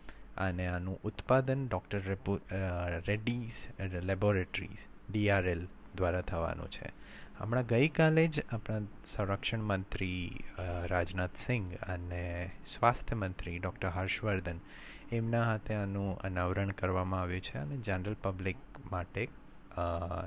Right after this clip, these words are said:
એનું ડિસ્ટ્રિબ્યુશન કાલે જ કરવામાં આવ્યું. અ, થોડા જ મહિનામાં એનું ઉત્પાદન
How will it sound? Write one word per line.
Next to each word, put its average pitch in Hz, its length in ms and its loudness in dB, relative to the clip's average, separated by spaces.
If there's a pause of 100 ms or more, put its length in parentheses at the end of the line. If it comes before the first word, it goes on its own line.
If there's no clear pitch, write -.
એનું 101 220 -2
ડિસ્ટ્રિબ્યુશન 104 640 -2
કાલે 95 360 -4
જ - 180 -10
કરવામાં 87 440 -2
આવ્યું. - 260 -10 (1000)
અ, 101 360 2
થોડા 143 360 4
જ 147 80 0
મહિનામાં 135 880 2
એનું 120 280 0
ઉત્પાદન 107 880 0